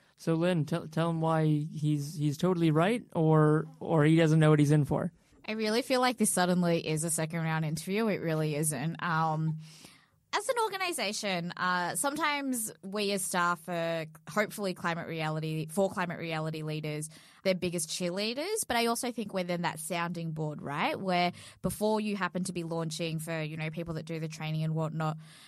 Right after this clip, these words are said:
Speaker 2: uh, an idea or a new campaign or a business venture, sometimes we do get these phone calls where it's like, "Hey, what do you guys think about this?" Because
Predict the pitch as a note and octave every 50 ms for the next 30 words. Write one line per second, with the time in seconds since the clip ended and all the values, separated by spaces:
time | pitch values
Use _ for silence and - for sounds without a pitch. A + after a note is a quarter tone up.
0 | - _ - - E3 D#3+ D#3 D#3+ F3 F3 F3 E3+ E3 D#3 F3 G3 G3+ G3 F#3+ F#3+
1 | F#3+ F#3+ F#3 F3 E3 D#3+ D#3 D#3 D#3 D3+ - - D#3 F3 F3 E3+ E3 E3 D3 -
2 | D#3 - - G3+ G3+ G3+ G3 G3 G3 G3 G3 F#3 F#3 D#3 A#2+ - D#3+ D#3 G#3+ G#3
3 | G3 G#3 F#3 F#3+ - - F#3 F#3 F#3 - G#3+ G3+ G3+ G3+ G3+ E4 E4 G4 A#4+ B4+
4 | B4+ - A#4 G#4+ - C#4 C#4+ C#4+ D4+ C#4+ - C4+ C4 - - A3+ G3+ G3 F#3+ G3
5 | G3+ F#3 F#3 F3+ F#3+ G#3 G#3 - - B3 A#3 A#3 A#3 A3+ B3+ A#3+ A#3+ A3+ A3 G#3+
6 | A3 A3 G#3+ G#3+ G3 G#3 F#3+ F#3+ F#3+ F#3+ - G3 F#3 F3 F3+ F#3+ F3+ F3 E3+ E3+
7 | D#3+ D#3+ F3+ F3 F3 E3 E3 - F#3 F3 - F#3 F3 E3+ E3+